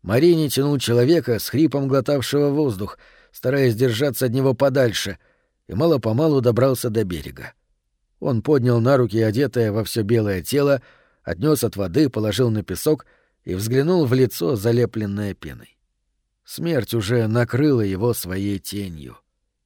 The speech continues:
Из огромной раны на шее хлестала кровь. Какой был толк в искусственном дыхании, если от каждого движения рана, казалось,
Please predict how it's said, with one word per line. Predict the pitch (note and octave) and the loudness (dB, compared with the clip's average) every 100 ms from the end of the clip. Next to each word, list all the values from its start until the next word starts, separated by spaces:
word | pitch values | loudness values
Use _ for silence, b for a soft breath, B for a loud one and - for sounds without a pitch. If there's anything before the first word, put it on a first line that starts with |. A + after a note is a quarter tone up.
| _ _ | _ _
Из | E2 D#2 | -14 -6
огромной | G#2+ C#3+ F3 D3 C#3 | -2 2 4 4 2
раны | B2+ D3 C#3+ B2+ | 4 4 2 2
на | A#2+ | 0
шее | - D#3+ D#3 | 0 0 2
хлестала | B2+ A2+ A2 - B2 A#2 | 2 0 -2 -2 0 0
кровь. | G#2+ F2 E2+ - - _ _ _ _ _ _ | -4 -12 -16 -18 -20 _ _ _ _ _ _
Какой | - - - F3 | -8 -4 2 2
был | B2 B2+ | 4 2
толк | A#2 D#3+ C3+ A#2 | 2 4 4 2
в | |
искусственном | C3 - C#3+ - B2+ A#2+ | 0 0 -2 0 0 2
дыхании, | A2+ B2 D#3 C#3+ A#2 G2 - | 2 2 2 2 0 -4 -8
если | - D3 - C#3 | -4 -2 0 2
от | B2+ | 2
каждого | - C#3+ A2+ B2 A#2+ | 2 2 2 2 2
движения | A2 A#2 D3+ D3 A#2+ A#2 | 2 0 2 0 2 2
рана, | B2+ D3+ A#2+ | 4 4 2
казалось, | - A2 B2+ C3 - | 0 0 2 2 0